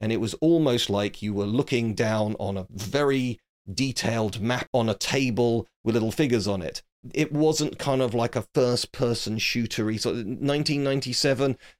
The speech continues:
that was just beyond the graphics of the time. People loved Fallout, however, because like a proper role-play game, there were multiple different ways that you could solve situations. You could be the shooter, you could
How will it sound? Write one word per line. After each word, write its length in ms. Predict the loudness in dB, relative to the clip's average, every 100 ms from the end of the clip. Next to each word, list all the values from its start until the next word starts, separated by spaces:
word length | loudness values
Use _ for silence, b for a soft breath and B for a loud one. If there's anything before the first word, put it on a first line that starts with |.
| _
that 200 | -4 -2
was 140 | -2 -2
just 260 | -4 -4
beyond 300 | -4 -2 -2
the 60 | -2
graphics 440 | -2 -2 -6 -8
of 120 | -10
the 80 | -10
time. 400 | -4 -2 -2 -6 -14 _ _
People 460 | -2 -2 2 2 2
loved 560 | 0 0 2 2 0 -6
Fallout, 460 | -2 -2 -2 -6
however, 340 | -8 -8 -10 -12
because 280 | -6 -4 0
like 200 | 0 0
a 80 |
proper 340 | -4 -4 -2 0
role-play 540 | 2 2 2 -2 -4
game, 320 | -4 -6 -6 -8 _ _ 0
there 80 |
were 140 | 2 4
multiple 640 | 4 2 2 -2 -2 -2
different 420 | 0 0 0 0
ways 380 | 0 -2 -2 -4
that 140 | -6
you 140 | -8 -8
could 220 | -8 -8
solve 340 | -6 -6 -6
situations. 800 | -6 -6 -8 -2 0 2 4 4 0 B B
You 160 | -4 -2
could 180 | -2 -4
be 140 | -4
the 100 | -2
shooter, 500 | -2 2 2 2 2
you 200 | 2 -2
could 280 | -2 -2 -2